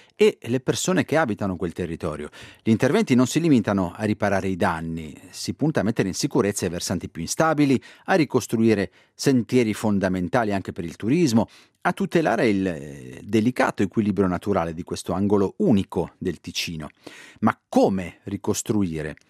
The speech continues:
C'è allora un'idea di progetto che parte dal basso, coinvolgendo la gente che vive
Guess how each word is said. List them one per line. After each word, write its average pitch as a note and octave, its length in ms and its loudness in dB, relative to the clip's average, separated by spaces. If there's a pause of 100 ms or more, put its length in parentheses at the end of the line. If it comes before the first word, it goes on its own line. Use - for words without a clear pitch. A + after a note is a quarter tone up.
(400)
C'è B3+ 180 4
allora C#3+ 300 4
un'idea D#3 320 4
di A#2 120 0
progetto D3 540 0
che B2+ 140 -2
parte E2+ 320 -4
dal F2 220 -4
basso, F#2+ 800 -2
coinvolgendo G2 680 0
la E2 120 -4
gente E2 380 -8
che E2 220 -12
vive F2+ 380 -2